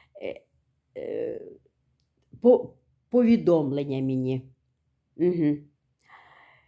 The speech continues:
«Ти оце бігаєш з лоратором кругом, побираєшся по церквам,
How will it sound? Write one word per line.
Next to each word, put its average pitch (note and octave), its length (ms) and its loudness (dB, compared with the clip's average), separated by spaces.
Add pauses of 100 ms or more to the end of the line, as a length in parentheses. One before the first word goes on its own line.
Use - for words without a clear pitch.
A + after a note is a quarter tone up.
(380)
«Ти F4 140 8
оце E4 340 4
бігаєш B3+ 600 4
з G3 120 -4
лоратором A3 920 2
кругом, F#3+ 560 0
побираєшся D#3+ 1000 -2
по C3 200 -10
церквам, C4+ 1000 2